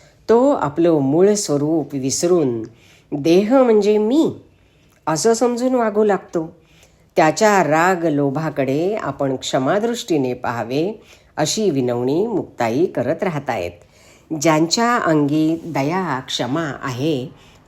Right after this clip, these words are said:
तेच खरे संत. त्यासाठी त्या उपमा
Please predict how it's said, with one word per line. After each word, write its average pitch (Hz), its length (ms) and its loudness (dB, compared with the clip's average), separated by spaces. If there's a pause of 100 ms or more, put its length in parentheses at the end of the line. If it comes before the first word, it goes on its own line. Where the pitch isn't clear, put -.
तेच 220 300 2
खरे 226 180 2
संत. 180 320 0 (880)
त्यासाठी 208 880 0
त्या 180 120 2
उपमा 160 760 -2